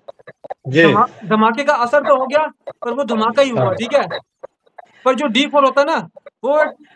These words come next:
Speaker 2: कंटिन्यूअसली चलती हुई fire की तरह काम करता है, ठीक है। Fire जो है ना, वो fire
Speaker 1: अच्छा,
Speaker 2: पहले
Speaker 1: जलती हुई।
Speaker 2: छोटी सी fire होगी,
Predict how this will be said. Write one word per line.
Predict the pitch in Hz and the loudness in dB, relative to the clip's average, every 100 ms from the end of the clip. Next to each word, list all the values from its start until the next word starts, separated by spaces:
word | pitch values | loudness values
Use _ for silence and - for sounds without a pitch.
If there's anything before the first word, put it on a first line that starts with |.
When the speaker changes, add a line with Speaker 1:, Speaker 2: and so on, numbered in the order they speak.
| _ | _
Speaker 2:
कंटिन्यूअसली | - 269 294 285 285 294 311 | -2 0 2 0 -4 -6 0
चलती | 285 277 302 | 0 0 -2
हुई | 294 | -4
fire | 254 262 | -2 -2
की | 277 285 | -2 -4
तरह | 269 | -4
काम | 262 240 | -2 -4
करता | 226 202 180 | -2 -4 -6
है, | 180 | -8
ठीक | 240 | -4
है। | 294 | -2
Fire | - 233 247 277 | -2 0 0 0
जो | 220 247 240 | 2 2 2
है | |
ना, | 285 277 - - - - - | 0 0 0 -4 -8 -6 -4
वो | 262 - - - | -2 -4 -4 2
fire | 240 | 4
Speaker 1:
अच्छा, | 294 151 | 4 4
Speaker 2:
पहले | 143 | 2
Speaker 1:
जलती | - 151 | 0 2
हुई। | 131 | 2
Speaker 2:
छोटी | - - | 2 -4
सी | - | -2
fire | 269 285 | 0 0
होगी, | 254 247 285 | 0 -2 -4